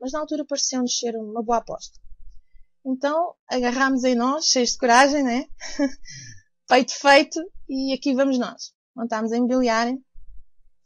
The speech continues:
e, claro, as coisas não correram como nós esperávamos. Não tínhamos qualquer tipo de experiência.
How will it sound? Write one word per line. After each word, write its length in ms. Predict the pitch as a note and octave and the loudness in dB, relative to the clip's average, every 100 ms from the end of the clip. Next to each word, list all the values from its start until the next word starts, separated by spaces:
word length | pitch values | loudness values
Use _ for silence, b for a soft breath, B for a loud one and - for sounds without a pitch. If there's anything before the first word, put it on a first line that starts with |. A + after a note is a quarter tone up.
| - | -20
e, 80 | D4 | -8
claro, 280 | - A3+ G3 | 2 4 4
as 80 | G#3 | 0
coisas 360 | A#3 A3+ A3+ | -2 -2 -2
não 140 | A3 A#3+ | -2 -4
correram 480 | A3 A3+ A3+ B3+ C4 - b b _ _ | -4 -2 0 -2 -8 -18 b b _ _
como 180 | B3 B3 | 0 2
nós 200 | A#3 A3+ | 2 0
esperávamos. 560 | - G3 F3 F3 F#3+ | 0 2 0 -2 -6
Não 120 | G#3+ | -6
tínhamos 260 | G#3 A3+ G#3 | -4 -4 -4
qualquer 300 | G#3+ G3+ G3+ | -4 -4 -4
tipo 160 | G3+ G3 | -6 -8
de 80 | |
experiência. 560 | - B3 C4 C4+ C4+ C4+ | -6 2 4 4 0 -6